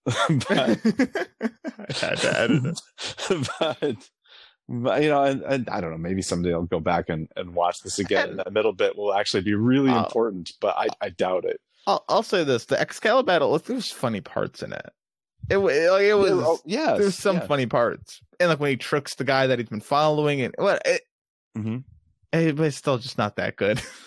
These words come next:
Speaker 1: No, no, I know. Now, that guy, apron guy, did you see what number he was wearing?
Speaker 2: No, what number was it?
Speaker 1: Twenty-three.
Speaker 2: <laughs> What was
Speaker 1: One
Speaker 2: Wiley
Speaker 1: of the
Speaker 2: wearing?
Speaker 1: numbers, one of Hurley's numbers.
Speaker 2: Yeah. What was Wiley wearing?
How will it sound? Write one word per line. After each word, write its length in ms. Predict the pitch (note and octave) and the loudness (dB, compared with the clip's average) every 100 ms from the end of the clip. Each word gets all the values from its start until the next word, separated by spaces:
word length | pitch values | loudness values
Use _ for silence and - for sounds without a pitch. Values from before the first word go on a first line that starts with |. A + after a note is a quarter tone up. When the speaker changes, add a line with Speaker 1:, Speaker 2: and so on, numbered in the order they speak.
| - - | -14 -4
Speaker 1:
No, 360 | A3 A2 F2 - D#2+ - | -2 0 0 -4 -10 -8
no, 160 | E2 | -4
I 140 | D2+ D#2 | -4 -4
know. 240 | C#2+ - - - - - - | -8 -12 -16 -20 -18 -20 -8
Now, 200 | C3+ C3 | 0 2
that 220 | C3 F#3 | 2 0
guy, 160 | - G3 | 2 2
apron 400 | D3+ D#3+ A3+ G#3 | 2 0 0 0
guy, 300 | C#3 G#2+ G#2 G#2 - | 2 2 0 -2 -8
did 80 | G#2+ | -10
you 80 | G#2 | -8
see 180 | - | -2
what 140 | D3 B2+ | 0 2
number 240 | B2 D#3 | 0 0
he 60 | D#3+ | 0
was 100 | E3 | 0
wearing? 340 | F3 F#3 A3+ - _ _ _ _ _ _ | 0 -2 -4 -10 _ _ _ _ _ _
Speaker 2:
No, 320 | E3+ F#3+ G3 | 2 4 4
what 160 | C#3+ C#3 | 4 2
number 240 | C#3+ C3 | 2 2
was 300 | C3 A2 D3+ - | 2 2 -2 -8
it? 160 | - - _ _ | -10 -12 _ _
Speaker 1:
Twenty-three. 760 | - F#3+ C#3 A2+ B2+ A2+ B2+ E3+ _ _ _ _ _ _ - | -6 -2 0 0 0 2 0 -4 _ _ _ _ _ _ -6
Speaker 2:
<laughs> 80 | C#3 - - - - - _ _ _ _ | -4 -4 -8 -12 -14 -20 _ _ _ _
What 180 | - B2+ | -2 2
was 260 | B2+ B2+ B2+ F#3+ | 4 2 2 2
Speaker 1:
One 100 | D#3+ | 2
Speaker 2:
Wiley 260 | A2 B2+ D#3+ | 2 4 4
Speaker 1:
of 60 | |
the 60 | C3+ A2 | 2 2
Speaker 2:
wearing? 120 | G#2+ | 2
Speaker 1:
numbers, 340 | - A#2+ A#2+ C#3+ | 2 0 0 0
one 140 | C3+ | -2
of 100 | C#3 | 0
Hurley's 300 | D#3 D3 C#3+ | 0 0 0
numbers. 140 | C#3+ C#3+ | 2 4
Speaker 2:
Yeah. 180 | A#2+ - _ _ _ | 2 0 _ _ _
What 140 | - C3+ | 0 2
was 180 | C#3 | 2
Wiley 360 | C3 B2 B2+ A#2 | 2 2 2 0
wearing? 460 | A1+ F#2 A2 F3 | -2 0 0 -2